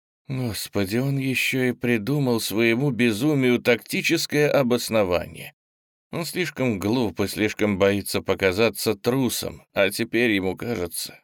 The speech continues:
будто есть возможность подвести под свои действия логическую основу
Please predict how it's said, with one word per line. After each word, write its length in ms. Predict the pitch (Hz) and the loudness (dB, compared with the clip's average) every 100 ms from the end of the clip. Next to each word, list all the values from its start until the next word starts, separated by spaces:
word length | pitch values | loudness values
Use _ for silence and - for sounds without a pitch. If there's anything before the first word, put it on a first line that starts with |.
| _ | _
будто 420 | - 92 - 104 | -6 -6 -4 0
есть 340 | 104 123 - | 2 2 0
возможность 800 | 95 101 85 104 127 104 95 95 - | 0 0 0 0 2 2 0 -4 0
подвести 720 | 113 107 110 110 - 135 127 | 0 2 2 0 0 0 0
под 240 | 98 101 | 0 -2
свои 340 | - 110 117 | 0 2 4
действия 480 | 101 135 139 - 131 | 4 2 2 0 2
логическую 720 | 127 131 160 147 139 - 120 - | 4 4 2 0 -2 0 2 4
основу 640 | 117 127 160 - - - | 2 0 0 0 0 -4